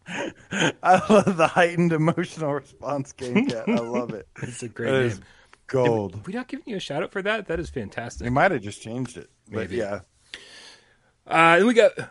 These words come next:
Speaker 2: Ryan, Let's Go Sports Team, uh, over on Discord with the hashtag Viewer Takeover. "Will the hybrid approach be impacted later in the console lifecycle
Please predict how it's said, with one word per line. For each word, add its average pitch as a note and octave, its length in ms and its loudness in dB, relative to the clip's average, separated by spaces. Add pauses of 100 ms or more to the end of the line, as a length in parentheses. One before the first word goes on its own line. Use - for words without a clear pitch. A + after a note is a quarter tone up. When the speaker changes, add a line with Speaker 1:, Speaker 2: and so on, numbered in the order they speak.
(120)
Speaker 2:
Ryan, F3+ 680 2
Let's F3 240 0
Go E3+ 180 0
Sports E3+ 400 -6
Team, D3+ 380 0 (260)
uh, A2+ 320 -8
over B2+ 240 -6
on B2 120 -4
Discord A#2+ 360 -4
with G#2 100 -10
the G#2 60 -4
hashtag A#2+ 320 -4
Viewer A#2+ 180 -4
Takeover. B2 420 -2
"Will C3+ 120 0
the D3 120 -4
hybrid C4 360 2
approach F#3 540 -6
be D#3 140 -10
impacted E3+ 720 -6
later F3 300 2
in D#3 120 -6
the D3 80 -6
console D#3 520 -8
lifecycle A#2 640 -4